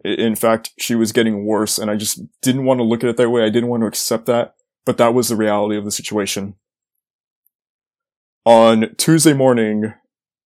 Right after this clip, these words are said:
at four twenty-five, right before my dad went to work,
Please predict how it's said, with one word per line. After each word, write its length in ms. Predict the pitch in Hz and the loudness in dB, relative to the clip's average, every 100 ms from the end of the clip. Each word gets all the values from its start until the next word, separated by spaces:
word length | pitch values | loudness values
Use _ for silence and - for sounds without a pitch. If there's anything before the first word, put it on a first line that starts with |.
| _ - | _ 0
at 120 | 110 | 2
four 180 | 131 123 | 2 2
twenty-five, 720 | 131 117 113 110 107 101 107 _ _ - | 2 0 2 4 2 -2 -10 _ _ -8
right 260 | 110 113 | 0 2
before 220 | 120 127 127 | 2 0 0
my 100 | 113 | 2
dad 220 | 113 110 | 2 0
went 140 | 107 | -2
to 60 | 107 | -4
work, 420 | 101 104 104 - | -2 -2 -4 -12